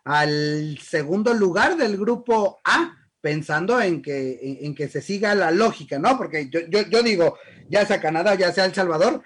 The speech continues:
seguramente será una, una piedrota en el zapato y no será nada sencillo, en teoría, para la selección mexicana, suponiendo que México,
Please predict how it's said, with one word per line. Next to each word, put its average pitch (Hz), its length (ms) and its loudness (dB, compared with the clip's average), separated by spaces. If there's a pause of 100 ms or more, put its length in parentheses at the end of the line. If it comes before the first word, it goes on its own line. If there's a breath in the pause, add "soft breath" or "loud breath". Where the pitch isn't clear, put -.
(120 soft breath)
seguramente 208 640 2
será 170 260 -2
una, 208 560 0 (200 soft breath)
una 208 260 0
piedrota 208 500 2
en 175 120 2
el 160 100 -2
zapato 180 420 0
y 233 60 0
no 196 120 -2
será 190 220 2
nada 196 240 0
sencillo, 196 640 -2 (280)
en 208 220 2
teoría, 247 420 4
para 226 120 2
la 170 140 0
selección 165 380 0
mexicana, 233 600 0
suponiendo 185 520 -2
que 165 100 -2
México, 196 580 0